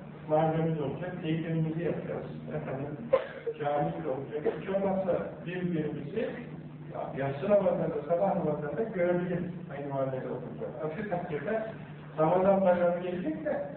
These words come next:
bayram ziyaretine gideceğiz de birbirimizi göreceğiz diyoruz. Göremiyoruz, sevdiğimiz halde. Dostumuz çok oluyor, her bir sene bir gün bir ziyaret edilsen yetmiyor bilmem. Artık toplu oturmak gerekiyor.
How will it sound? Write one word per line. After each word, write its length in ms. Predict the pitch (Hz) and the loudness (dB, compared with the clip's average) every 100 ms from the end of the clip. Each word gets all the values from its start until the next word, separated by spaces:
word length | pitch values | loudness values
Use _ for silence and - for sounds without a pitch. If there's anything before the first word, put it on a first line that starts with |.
| - 165 | -8 2
bayram 420 | 170 175 196 190 | 4 6 6 6
ziyaretine 800 | 175 - 151 151 - 151 143 151 | 6 4 2 -2 -4 -4 -4 -4
gideceğiz 360 | 156 226 240 | 0 4 4
de 180 | 233 214 | 2 0
birbirimizi 440 | 180 165 151 190 | 0 0 0 0
göreceğiz 540 | 190 170 160 170 160 - | 0 0 2 2 2 0
diyoruz. 260 | 120 110 - | -2 -4 4
Göremiyoruz, 560 | 151 180 180 - - 151 | 6 6 6 0 -2 -2
sevdiğimiz 420 | 143 165 180 180 | -2 0 -2 2
halde. 320 | 151 - - - - - - - | 2 2 -2 -6 -8 -12 -10 2
Dostumuz 500 | 180 190 226 214 214 | 4 4 4 4 6
çok 180 | 233 226 | 6 6
oluyor, 300 | 151 - - - | 4 4 0 2
her 220 | 208 214 | 2 2
bir 140 | 160 160 | 0 0
sene 200 | 160 160 | 0 0
bir 60 | |
gün 220 | 185 160 | 0 0
bir 100 | 160 | 0
ziyaret 340 | 175 156 131 - | 2 4 4 2
edilsen 380 | 117 - 226 226 | -2 -2 0 2
yetmiyor 500 | 233 254 160 131 127 | 4 2 0 0 -2
bilmem. 280 | 120 117 117 - - - - - - - - - - | -2 -2 -4 -6 -8 -8 -8 -10 -10 -12 -12 -10 0
Artık 340 | 147 151 - | 2 4 2
toplu 240 | 170 156 165 | 2 4 4
oturmak 480 | 151 139 131 - | 4 4 0 -2
gerekiyor. 420 | 120 117 - 220 | -2 -2 -2 0